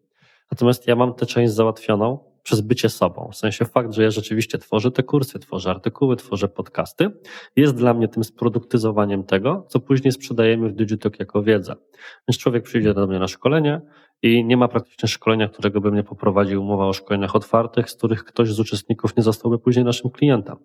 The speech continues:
Z drugiej strony ktoś, kto jest klientem naszej agencji, czasami sięga po moje książki czy inne materiały, bo nawet chce zrozumieć to, co my robimy, czy po prostu rozwija własny dział marketingu i podsuwa im wtedy nasze materiały, więc te rzeczy się wówczas samo napędzają.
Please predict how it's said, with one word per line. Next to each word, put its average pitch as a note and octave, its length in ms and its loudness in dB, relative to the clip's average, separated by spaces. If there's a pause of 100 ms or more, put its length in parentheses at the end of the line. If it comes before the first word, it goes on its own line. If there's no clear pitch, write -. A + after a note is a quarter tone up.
(560)
Z A2 80 -8
drugiej A#2+ 200 6
strony A2+ 300 0
ktoś, - 220 -2
kto - 120 -8
jest - 100 -10
klientem G#2 360 2
naszej G2+ 240 0
agencji, G2 360 0
czasami A2 360 -2
sięga G#2+ 320 -4
po A2+ 140 -4
moje G#2+ 220 0
książki G#2 440 -6
czy - 160 -6
inne A2+ 180 -2
materiały, A2 480 -2
bo D#3+ 80 -2
nawet G#3 240 2
chce F#3+ 160 2
zrozumieć D#3 400 2
to, - 120 -4
co - 140 -6
my F#2+ 100 -2
robimy, G2 360 -2
czy - 120 -8
po - 80 -4
prostu - 360 -8 (340)
rozwija G#2 400 0
własny A2 340 0
dział C3 160 2
marketingu B2+ 680 0
i G2 60 0
podsuwa D#3 440 0
im C#3+ 60 2
wtedy C3+ 260 0
nasze B2+ 260 0
materiały, A2+ 600 2 (400)
więc D#3+ 120 -2
te F3 100 0
rzeczy B2+ 240 0
się B2 140 0
wówczas A2 360 -6
samo G2 220 -2
napędzają. G#2 680 0